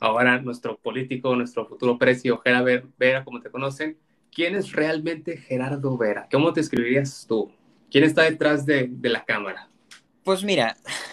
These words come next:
Speaker 2: yo me describiría como un adolescente de diecisiete años, primero que nada, ¿no?
Speaker 1: Ujú.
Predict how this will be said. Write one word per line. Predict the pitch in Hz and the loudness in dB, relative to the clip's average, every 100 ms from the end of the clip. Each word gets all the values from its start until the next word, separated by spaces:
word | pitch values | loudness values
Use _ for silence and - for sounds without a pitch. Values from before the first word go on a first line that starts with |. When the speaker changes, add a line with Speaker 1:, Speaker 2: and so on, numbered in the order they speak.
| - | -8
Speaker 2:
yo | 269 277 | -4 0
me | 285 | 2
describiría | 220 - 143 135 135 156 156 | 2 0 -2 0 2 2 2
como | 131 120 110 107 - _ - _ _ | -2 -4 -4 -8 -14 _ -20 _ _
un | 139 139 143 143 - - | -6 -4 -4 -8 -12 -8
adolescente | 110 101 104 - 135 127 127 127 - | -6 -4 -6 -4 -6 -4 -6 -6 -10
de | 101 | -8
diecisiete | 95 92 95 110 107 | -8 -8 -8 -6 -4
años, | 104 123 151 - _ _ | -6 -6 -10 -18 _ _
primero | 98 101 | -14 -12
que | 101 | -12
nada, | 90 95 139 _ 143 | -10 -10 -12 _ -16
¿no? | - | -14
Speaker 1:
Ujú. | 139 | -14